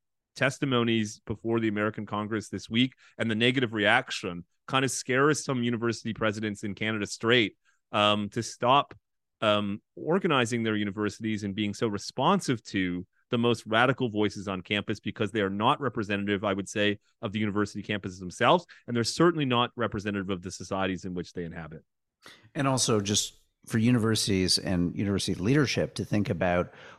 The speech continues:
Speaker 2: what are the things that we're doing which we can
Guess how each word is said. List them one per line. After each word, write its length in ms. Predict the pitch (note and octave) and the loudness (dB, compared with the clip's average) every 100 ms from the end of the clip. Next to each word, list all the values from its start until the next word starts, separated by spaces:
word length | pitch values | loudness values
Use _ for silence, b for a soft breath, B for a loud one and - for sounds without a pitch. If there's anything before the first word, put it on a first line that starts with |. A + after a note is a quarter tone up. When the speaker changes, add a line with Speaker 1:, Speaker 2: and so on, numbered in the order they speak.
| B | B
Speaker 2:
what 160 | C#3+ F3+ | 0 2
are 80 | G#3+ | 4
the 140 | F3 | 2
things 320 | - C3 A#2+ | 2 2 2
that 140 | A2 F#2+ | 0 0
we're 180 | G2+ | 0
doing 520 | F#2 G#2 F#2+ F#2+ F#2 - _ - | 2 2 2 2 0 -4 _ -4
which 260 | G#2 - | -4 -2
we 100 | A#2 | -4
can 280 | - G#2 | -2 -2